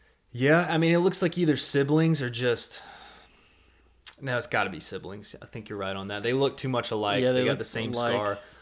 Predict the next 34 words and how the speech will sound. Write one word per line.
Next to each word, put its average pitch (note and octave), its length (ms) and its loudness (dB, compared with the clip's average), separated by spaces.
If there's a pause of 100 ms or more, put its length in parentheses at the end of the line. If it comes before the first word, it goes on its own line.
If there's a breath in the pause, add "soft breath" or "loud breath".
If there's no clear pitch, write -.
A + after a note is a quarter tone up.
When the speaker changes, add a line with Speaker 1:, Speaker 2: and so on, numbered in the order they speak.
(300 loud breath)
Speaker 1:
Doesn't D3 240 4
look D3+ 140 4
like C#3 100 2
a A#2 60 -2
birthmark, B2 580 0
but G#2+ 140 -4
maybe A2+ 260 -2
their G#2 140 -4
parents A2 480 -8
were G#2 80 -8
just G2 120 -12
very G#2 280 -2
abusive G#2+ 480 -6
when A2+ 100 -8
they A#2 80 -8
were A#2 100 -6
children B2+ 460 -2
and G2 200 -10 (640 soft breath)
they G2 120 -8
did G2 180 -6
some F#2+ 280 -10 (440)
wrong G#2+ 300 -2
things G#2+ 560 -6
and F#2 120 -10
just F#2 200 -8
got F2+ 320 -6 (200)
a G#2 120 -16
beating G#2 460 -8
and G2 200 -12
slashing. G#2 560 -4
Speaker 2:
Yeah, B2 220 -2
they B2 100 0
got A#2+ 160 0
symmetricals. A#2+ 960 -2